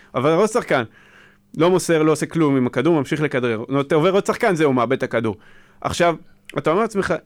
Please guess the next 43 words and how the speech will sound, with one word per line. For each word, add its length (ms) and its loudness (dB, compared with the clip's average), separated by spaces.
שחקן 400 -4
שיותר 260 0
מודע 280 2
לעצמו, 380 0
היה 100 -2
משפר 360 -2
את 100 -2
האספקט 360 -6
הזה 140 -8
במשחק 420 -4
שלו. 200 -8
עכשיו, 220 -4
לא 100 2
ראינו 160 2
את 60 0
זה 80 2
ממיכאל 360 0
אוחנה 280 -2
עדיין 260 0
העונה, 420 -2
אנחנו, 340 -4
אני 120 -2
מאמין 360 0
שנראה 760 -4
או 100 2
לא 120 0
נראה, 240 -2
נראה 200 -2
אם 80 0
הוא 80 -2
ישתפר 320 -6
בזה 200 -4
או 60 -2
לא 80 0
ישתפר 340 -6
בזה, 220 -4
אבל 200 0
זה 100 -4
כן 200 0
חלק 280 0
מהתהליך 640 -2
הזה 200 -2
של 280 -4